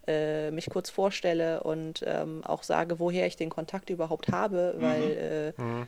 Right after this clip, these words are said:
Speaker 1: ich glaube, jeder oder jeder Zweite in der Branche mindestens da sehr, äh, unfreigiebig mit seiner Mailadresse ist, wenn irgendjemand ihm, den man noch nie gesehen oder gesprochen hat, eine E-Mail schreibt.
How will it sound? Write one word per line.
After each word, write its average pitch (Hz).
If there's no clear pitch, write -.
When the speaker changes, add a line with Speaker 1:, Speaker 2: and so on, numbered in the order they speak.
Speaker 1:
ich -
glaube, 165
jeder 175
oder 160
jeder 170
Zweite 170
in 170
der 165
Branche 165
mindestens 165
da 156
sehr, 175
äh, 185
unfreigiebig 180
mit 175
seiner 175
Mailadresse 170
ist, -
wenn 165
irgendjemand 185
ihm, 165
den 165
man 165
noch 165
nie 208
gesehen 175
oder 165
gesprochen 175
hat, 160
eine 165
E-Mail 190
schreibt. 160